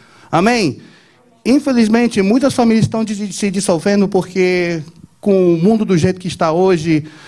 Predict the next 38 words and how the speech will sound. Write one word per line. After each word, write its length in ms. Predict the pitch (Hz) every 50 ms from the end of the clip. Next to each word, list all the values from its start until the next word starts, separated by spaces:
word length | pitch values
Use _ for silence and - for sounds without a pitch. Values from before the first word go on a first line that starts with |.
| - - -
ah, 500 | - - - 151 151 151 147 143 143 - -
dando 220 | - 180 185 185
ideia 300 | 185 160 160 175 180 185
para, 200 | 175 185 175 170
às 100 | 165 151
vezes, 180 | 156 180 160 170
as 60 | 165
mulheres 240 | 165 160 160 170 165
dizem, 180 | 165 160 180
"Não, 280 | 175 214 247 254 240 226
você 200 | 202 202 - 262
pode 240 | 254 - 233 220 -
ser 120 | - 226
como 160 | - - 226
seu 120 | 208 - 233
marido, 580 | 226 202 170 185 226 226 220 208 180 156 175
você 220 | 175 185 185 - 233
pode 380 | 214 220 - 220 214 202 190 - - - - - -
isso, 320 | 202 220 214 196 - 202
isso." 280 | 214 226 226 220 - 202
Então, 240 | 190 180 220 220
às 100 | 220 202
vezes, 340 | 190 214 226 202 226 220 214
no 160 | 190 208 202
lar, 200 | 196 185 190 208
elas 200 | 226 220 220 -
começam 360 | - - 214 208 214 208 240 214
a 20 |
querer 200 | - 202 202 214
tomar 220 | 208 220 208 214
a 20 | 208
posição 480 | - 208 202 190 208 190 - 220 214
do 160 | 202 180 170 175
homem, 380 | 208 226 233 226 214 208 196
aí 60 | 190
já 140 | 185 226 214
come-, 240 | 208 - 208 202 196
no, 120 | 196 190